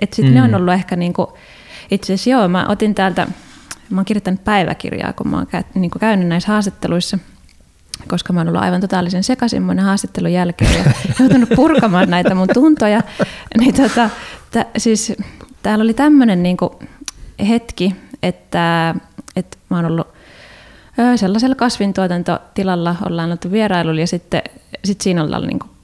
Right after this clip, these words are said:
Speaker 1: kahvikupin ääressä rupateltu ja sitten jossain vaiheessa sanoin, että no, et nyt pitää varmaan ottaa nauhuri esiin, kun tulee hyvää settiä, että en jaksa kaikkea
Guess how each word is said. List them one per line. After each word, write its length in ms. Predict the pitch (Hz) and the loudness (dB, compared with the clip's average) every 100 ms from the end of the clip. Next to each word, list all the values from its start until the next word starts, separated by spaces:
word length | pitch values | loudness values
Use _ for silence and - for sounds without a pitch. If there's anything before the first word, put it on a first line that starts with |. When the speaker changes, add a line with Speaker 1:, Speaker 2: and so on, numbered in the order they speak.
| - - - - | -14 -14 -16 -8
Speaker 1:
kahvikupin 440 | 220 214 202 185 165 | -2 0 0 -2 -2
ääressä 260 | 170 190 220 | -2 -2 -2
rupateltu 480 | 214 190 180 147 | 0 0 -2 -2
ja 120 | 151 175 | -2 -2
sitten 300 | 190 - 170 | -4 -2 -2
jossain 300 | 185 175 156 | 0 -2 -2
vaiheessa 380 | 156 170 - - - - - - - | -2 -4 -6 -10 -16 -20 -20 -20 -10
sanoin, 180 | 170 156 | -4 -2
että 220 | 156 - | -4 -4
no, 120 | 160 156 | -4 -2
et 140 | 151 | -4
nyt 120 | 165 - | -8 -8
pitää 220 | - - | -6 -2
varmaan 200 | 170 180 | -2 -2
ottaa 160 | - 196 | -2 -2
nauhuri 420 | 196 190 185 147 | 0 2 0 -2
esiin, 240 | 170 147 | -2 -4
kun 80 | 170 - | -6 -6
tulee 220 | 170 165 | -4 0
hyvää 240 | 185 170 180 | 0 -2 -4
settiä, 380 | 190 - - | -6 -8 -6
että 220 | 208 - 196 | -6 -4 2
en 120 | 180 | 2
jaksa 200 | - 143 - | 4 0 0
kaikkea 440 | 190 - - 180 | -2 -2 -4 -6